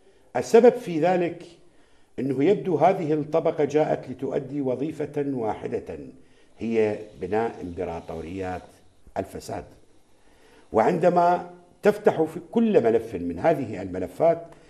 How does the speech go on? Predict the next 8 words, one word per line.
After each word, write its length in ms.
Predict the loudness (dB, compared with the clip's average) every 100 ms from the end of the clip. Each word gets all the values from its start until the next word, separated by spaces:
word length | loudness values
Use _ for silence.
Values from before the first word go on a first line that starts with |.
| _ _ -2
تتفاجأ 640 | 0 2 2 6 6 4
بأرقام 1080 | -2 -2 0 0 2 4 4 4 0 -2 0
مهولة 680 | 0 -2 -2 0 0 -2 -6 -8
وخيالية، 760 | -6 -8 -4 -4 -4 -6 -10 -12 -16 _ _ _ _ -2
وفي 360 | -2 0 0
أماكن 540 | 4 4 2 0 -2 0
ودوائر 880 | 0 2 4 6 6 4 0 -4 -12 -20 _ -20 _ -20 -20 -14 -4
المواطن 800 | -2 2 4 4 2 -2 0 -2